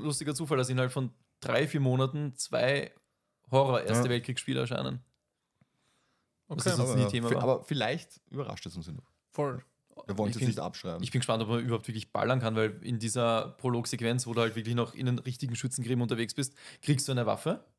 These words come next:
Speaker 3: Mhm.
Speaker 1: Das Gewehr achtundneunzig, weiß nicht, irgend so
Speaker 2: Ja.
Speaker 1: halt so eine, so eine Erste Weltkriegsknarre, mit denen du eigentlich nichts abschießt. Ich hab auf Soldaten geschossen, das waren meine eigenen
Speaker 2: Mich hat
Speaker 1: Kameraden,
Speaker 2: schon gewundert,
Speaker 1: die ich
Speaker 2: dass
Speaker 1: nicht
Speaker 2: du
Speaker 1: wusste
Speaker 2: keine,
Speaker 1: und
Speaker 2: keine Munition sonst zeigst. Da war mir schon klar, okay, du wirst es nicht brauchen, weil
Speaker 1: Ja, also vielleicht kommt's eh nie
Speaker 2: du
Speaker 1: wieder und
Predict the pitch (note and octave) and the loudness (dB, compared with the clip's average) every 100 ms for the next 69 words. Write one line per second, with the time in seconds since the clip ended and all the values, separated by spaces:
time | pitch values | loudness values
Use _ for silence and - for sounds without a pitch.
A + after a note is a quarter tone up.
0 | _ C#3+ C#3 A#2 - C3+ B2 A#2+ - - | _ -8 -4 -6 0 2 4 2 0 -4
1 | C3 - D#3+ D#3+ - D3+ B2+ A#2+ C3 C3 | -6 -4 0 2 2 0 2 4 4 4
2 | G#2 A#2+ A#2+ B2+ B2 A2+ B2 A#2 A2 C#3+ | 4 4 2 0 0 0 2 2 2 0
3 | A#2+ - A2+ - B2 A2 D#3+ - _ _ | -2 -4 -8 -2 2 2 0 -4 _ _
4 | _ _ _ _ _ _ _ _ _ - | _ _ _ _ _ _ _ _ _ -6
5 | - C3 B2+ B2+ B2 B2 B2+ D3+ - C3 | 0 4 6 4 4 4 4 0 0 -2
6 | - - B2 B2+ B2 C3 G2+ A2 A#2 - | -4 -4 2 2 2 0 0 0 -2 -2
7 | B2 C3+ A#2+ A#2+ A#2+ A2 A#2 A2+ B2+ B2+ | -2 -2 0 0 2 2 2 2 2 4
8 | B2 G#2+ A2 B2+ D3 C3+ B2+ C3 C3 B2+ | 6 6 4 6 6 6 6 4 6 6
9 | C3 B2+ C#3 C#3 B2+ B2+ B2 C3 B2+ A2+ | 6 4 2 2 2 0 0 0 2 2
10 | G#2 - A#2 - B2+ A#2+ G#2+ G#2+ A2+ G#2 | 0 -2 -4 -4 -4 0 0 0 0 -2
11 | - - G#2+ A2+ - A2 G#2+ G2 G2 G2+ | -6 -12 -6 -4 -4 -6 -6 -2 0 0
12 | A#2 G#2 G#2 G#2 A#2 A2+ - A2+ A2+ A2+ | -2 0 0 2 2 2 0 -2 -2 -2
13 | - A#2+ C3+ B2+ A#2 A#2+ | -2 0 2 4 4 2